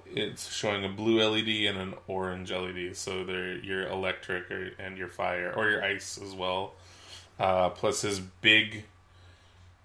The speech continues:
uh, giant face hole lights up, and his two kind of sub lights light up. And, yeah, I think that makes sense. It's weird, 'cause the thing on top of his head,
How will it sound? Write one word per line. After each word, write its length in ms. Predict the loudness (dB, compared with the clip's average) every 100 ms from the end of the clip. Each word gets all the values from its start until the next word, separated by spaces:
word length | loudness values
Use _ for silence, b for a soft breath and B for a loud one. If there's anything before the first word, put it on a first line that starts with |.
| -8
uh, 880 | -4 0 2 2 2 0 -2 -2 -2 -4 -12 -20 -20 -20 -20 -20 -20 -16 -10 0
giant 420 | 4 6 4 0
face 360 | 4 4 4
hole 280 | 2 4 6
lights 380 | 8 6 4 6
up, 300 | 8 8 4 -14 -2
and 600 | 0 2 0 0 -4 -6
his 240 | -6 -6
two 580 | -8 -8 -8 -6 -6 -8 b b b b b -20 -6
kind 180 | -4 -2
of 60 | -4
sub 320 | 4 4 6
lights 360 | 4 4 2 0
light 160 | 2
up. 240 | 2 2 -4 -20 -20 b b b b -10
And, 920 | -4 -2 0 0 -2 -4 -8 -10 -12 -14 -20 -20 -20 -20 -8
yeah, 140 | -2 -2
I 40 |
think 180 | 0 0
that 60 | 0
makes 160 | -2
sense. 160 | -4 -2
It's 140 | 2
weird, 380 | 4 6 6 4
'cause 180 | -2 0
the 160 | 0 0
thing 280 | -2 0
on 120 | 0 4
top 220 | 2 2
of 80 | -4
his 140 | 0
head, 300 | 2 0 -2